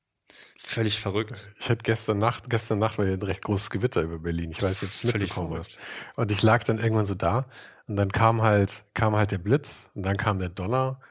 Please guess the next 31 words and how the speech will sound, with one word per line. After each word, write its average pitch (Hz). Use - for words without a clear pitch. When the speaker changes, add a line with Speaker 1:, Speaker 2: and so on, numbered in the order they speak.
Speaker 2:
und 104
dann 101
eine 110
Sache, 117
die 113
uns 104
ja 95
allen 113
bekannt 107
ist. 147
Aber 98
ich 95
hab 107
mir 101
gedacht, 101
das -
ist -
so 113
wild, 110
dass -
Licht -
schneller 110
da 95
ist 104
als -
das 95
Geräusch. 82
Es -
ist -
so 104
wild. 110